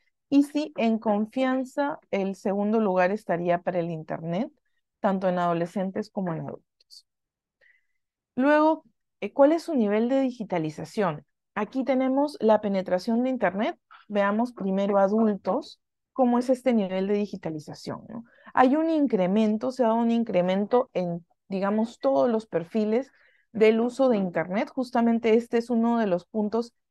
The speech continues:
que nos trajo también la pandemia como positivo. Digamos, de pronto estábamos encerrados en casa, entonces el internet era el modo en el que podíamos, digamos, salir un poco. Eh, y sí, Perú Oriente,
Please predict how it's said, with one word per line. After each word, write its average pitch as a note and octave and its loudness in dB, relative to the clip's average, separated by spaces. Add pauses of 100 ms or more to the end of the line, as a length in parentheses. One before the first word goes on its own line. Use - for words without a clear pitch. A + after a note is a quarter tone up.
(120)
que A#3 -2
nos F#3+ -2
trajo A3+ 4
también F#3+ -2
la G#3+ 4
pandemia F#3+ -2
como F#3 -4
positivo. F3+ -4 (220)
Digamos, F#3 0
de G3+ 2
pronto G3+ 0
estábamos G#3+ 0
encerrados F#3+ 0
en F#3+ -6
casa, A#3+ -4
entonces G3+ -4
el G3+ 2
internet F3+ -4 (380)
era G#3+ 6
el F#3+ 0
modo A3 2
en G#3 -2
el F#3+ -4
que F3 -4
podíamos, F#3 0
digamos, G3 -2
salir G#3 2
un G3+ -4
poco. - -4 (640)
Eh, G#3 2
y C#4+ 4
sí, C#4+ 0 (380)
Perú A#3+ 6
Oriente, C#4 4